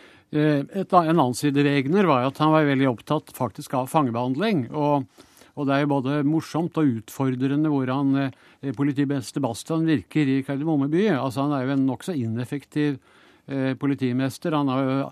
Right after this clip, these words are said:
arrestasjonsvegring, men han er jo en glimrende sosialkurator og, og greier å få, eh, eh, få Kasper, Jesper og Jonathan tilbake til samfunnet igjen.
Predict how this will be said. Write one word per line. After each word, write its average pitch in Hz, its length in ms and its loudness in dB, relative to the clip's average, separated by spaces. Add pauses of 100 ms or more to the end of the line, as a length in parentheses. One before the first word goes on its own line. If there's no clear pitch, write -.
(340)
arrestasjonsvegring, 139 1500 0
men 143 140 2
han 139 180 -2
er 139 120 -2
jo 147 40 2
en 151 80 2
glimrende 135 560 0
sosialkurator 127 1200 -2
og, 151 80 0 (120)
og 151 100 0
greier 123 240 0
å 139 100 -2
få, 123 320 -4 (380)
eh, 135 260 -2
eh, 131 640 -4
få 131 160 -8 (400)
Kasper, 131 400 -8
Jesper 131 300 -2
og 127 80 0
Jonathan 113 360 -6
tilbake 117 840 -6 (340)
til 135 240 -2
samfunnet 131 720 -2
igjen. 220 260 -2